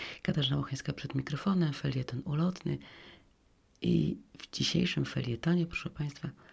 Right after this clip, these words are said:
taka mała refleksja dotycząca tego, co ongiś bywało, a dzisiaj dostrzegamy. Proszę państwa, myślę, że wśród naszych słuchaczy... Jest, y, rzesza tych, którzy uwielbiają chodzić do teatru,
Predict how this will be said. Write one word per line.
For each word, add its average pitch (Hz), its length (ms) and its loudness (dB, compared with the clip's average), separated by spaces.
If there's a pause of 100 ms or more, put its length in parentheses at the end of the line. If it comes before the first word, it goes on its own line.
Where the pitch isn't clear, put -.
(480)
taka 247 720 2
mała 135 420 2
refleksja - 680 -4 (500)
dotycząca 127 800 -2
tego, - 380 -2
co 87 240 -4 (280)
ongiś 196 460 4
bywało, 202 540 2 (340)
a 165 160 4
dzisiaj 113 380 -2
dostrzegamy. - 580 -4 (720)
Proszę - 180 4
państwa, 202 480 4 (200)
myślę, 165 520 6
że 143 300 2
wśród - 240 -6
naszych 143 260 0
słuchaczy... 156 520 0 (520)
Jest, 165 460 2
y, 135 480 0
rzesza 139 340 2
tych, - 200 -6
którzy 131 260 -4
uwielbiają 120 400 -2
chodzić 120 260 -6
do 117 140 -6
teatru, 156 580 0